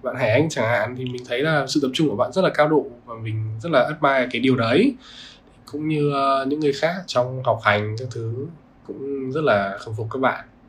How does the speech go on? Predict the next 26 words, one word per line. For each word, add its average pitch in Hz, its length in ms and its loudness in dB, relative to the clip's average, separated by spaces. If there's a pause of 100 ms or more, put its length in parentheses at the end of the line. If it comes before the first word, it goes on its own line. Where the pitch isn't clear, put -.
(160)
vì 110 80 -4
mình 107 200 -2
không 131 360 -4
có 113 300 -2
được 139 120 -2
cái 107 100 -10
sự 147 120 -4
tập 107 120 -6
trung 127 320 2
như 139 140 2
các 160 100 -2
bạn. 143 240 -4 (600)
Và 117 360 -6 (560)
có 143 100 -4
bạn 160 180 2
bè 127 280 4
thì 127 140 -2
chắc 160 140 -4
chắn 139 100 0
là 143 100 -2
cuộc 117 160 -4
sống 117 280 -6
của - 140 -16
mình 104 180 -8
sẽ - 240 -8 (880)
thêm 127 180 -2